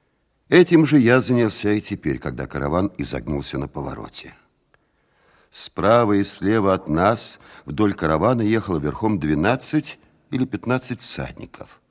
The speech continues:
как и мой отец, вооружённых длинноствольными винтовками. Каждый раз, как кто-то из них подъезжал поближе к нашей повозке,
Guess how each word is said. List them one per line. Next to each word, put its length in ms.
как 220
и 40
мой 220
отец, 380
вооружённых 720
длинноствольными 920
винтовками. 840
Каждый 560
раз, 420
как 260
кто-то 340
из 200
них 200
подъезжал 520
поближе 480
к 100
нашей 260
повозке, 640